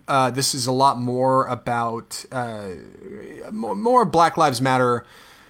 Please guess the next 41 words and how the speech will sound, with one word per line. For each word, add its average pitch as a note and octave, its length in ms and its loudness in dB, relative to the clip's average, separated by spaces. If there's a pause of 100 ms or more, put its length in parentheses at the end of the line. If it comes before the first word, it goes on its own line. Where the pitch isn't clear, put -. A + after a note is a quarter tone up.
(120)
now, D3 600 4
and D3 260 2
also C#3 720 2
the D3 140 0
Vietnam C#3 480 2
War, A#2+ 440 2
and, C3+ 240 0
and C3 200 0
also B2+ 680 0
sacrifice B2+ 920 0
of, A#2+ 380 -2
of, A#2 360 -2
of A#2+ 220 -4
black A#2+ 240 -2
people A#2 380 -4
over A#2 180 -4
time B2+ 540 -2
i-, F#2+ 60 -8
in A#2+ 280 -6
America, B2 540 -2
whether A#2 180 -4
that A#2+ 220 -4
be B2 200 -4
at C3 280 -2
war C3+ 440 0
or B2+ 300 2
abroad C3+ 540 0
or, A#2+ 200 -2
or, B2 280 0
or B2 240 0
at B2+ 80 -2
home. B2+ 440 -2
It's A#2 300 -8
about C#3+ 220 0
Martin D#3+ 220 -2
Luther D#3+ 180 -6
King. D#3+ 400 -6
It's, A#2 240 -12
it's, C3 240 -10
it's C#3 240 -6
about, C#3 420 0